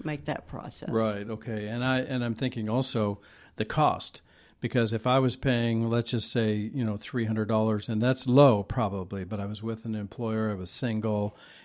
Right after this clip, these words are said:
Speaker 2: and I chose kind of the lowest, you know, uh, coverage. So I was paying three hundred dollars a month, but the very month that Medicare started, um, actually the way that it was set up, I didn't have to pay anything. It was deducted from my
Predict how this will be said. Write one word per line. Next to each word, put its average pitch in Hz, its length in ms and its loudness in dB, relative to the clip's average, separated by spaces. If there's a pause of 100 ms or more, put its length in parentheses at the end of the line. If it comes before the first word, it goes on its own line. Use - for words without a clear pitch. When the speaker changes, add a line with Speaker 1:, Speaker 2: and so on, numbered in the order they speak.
(100)
Speaker 2:
and 107 140 -4
I 107 140 -4
chose 120 500 2
kind 120 220 -6
of 107 60 -4
the 107 100 -4
lowest, 110 420 0 (300)
you 117 160 -2
know, 104 320 -6 (580)
uh, 107 160 -2
coverage. 131 680 -2 (360)
So 190 100 2
I 185 40 8
was 180 60 4
paying 143 200 4
three 139 180 2
hundred 127 140 4
dollars 120 320 2
a - 20 -2
month, 120 260 2
but 131 220 2
the 123 140 2
very 131 560 4 (100)
month 147 440 4
that 113 280 -2
Medicare 143 540 0
started, 92 500 -6 (540)
um, 113 420 -2
actually 131 320 -2
the 110 80 -2
way 117 180 4
that 113 160 0
it 113 120 -2
was 110 180 -2
set 117 240 0
up, 123 300 -2 (180)
I 120 200 -2
didn't 113 420 0 (300)
have - 300 -6
to 104 120 -6
pay 156 680 4
anything. 147 540 0
It 117 100 -6
was 110 180 -6
deducted 110 680 -2
from 113 320 -2
my 104 320 -4